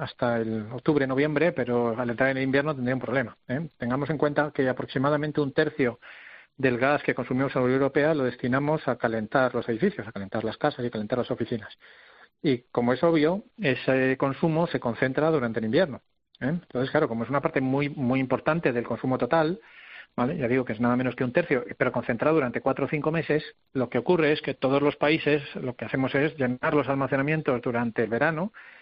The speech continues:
para luego, eh, eh, pues, pues, pues utilizarlos durante el invierno, ¿no? Entonces, lo que está haciendo ahora la Unión Europea es tratar de llenar al máximo posible los almacenamientos precisamente para tratar de auxiliar a otros países, como ya está ocurriendo con Polonia y con Bulgaria,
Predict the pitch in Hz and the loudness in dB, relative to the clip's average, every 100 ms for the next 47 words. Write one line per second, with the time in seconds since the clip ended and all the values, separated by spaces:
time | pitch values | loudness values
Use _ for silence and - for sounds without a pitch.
0 | _ - 117 117 135 156 143 208 - 233 | _ -2 0 2 4 4 2 0 -4 -6
1 | 120 110 107 107 107 131 117 113 107 156 | -2 0 0 -2 -2 -4 -4 -4 -6 -8
2 | - - - 113 - - 110 - 117 110 | -8 -8 -6 -6 -6 -10 -8 -4 -2 0
3 | - 135 120 117 98 104 95 95 107 170 | 2 2 0 -4 -6 -8 -10 -10 -4 -2
4 | 139 120 131 120 - - - 123 123 135 | 0 -2 -2 -4 -6 -4 0 2 2 2
5 | 123 117 123 131 156 156 127 113 117 120 | 0 0 0 2 2 2 -2 0 0 0
6 | 120 127 123 123 139 135 117 123 135 147 | 0 0 0 0 0 -2 0 0 0 0
7 | 127 127 151 123 131 139 156 147 139 170 | 0 0 2 2 0 -2 -2 -2 0 -2
8 | - 117 135 127 139 143 151 - - - | -2 -6 -4 -2 0 2 0 0 -8 -18
9 | - - _ _ 127 120 156 151 113 104 | -20 -20 _ _ 2 2 2 0 0 2
10 | 127 131 131 151 147 147 139 - 147 139 | 2 2 0 2 2 2 0 0 2 2
11 | - 117 113 135 - 123 123 131 160 127 | 0 -2 2 0 2 0 2 2 2 0
12 | - 123 113 107 117 123 131 127 131 143 | 0 0 0 0 2 2 0 0 2 2
13 | 147 147 160 | 2 2 -2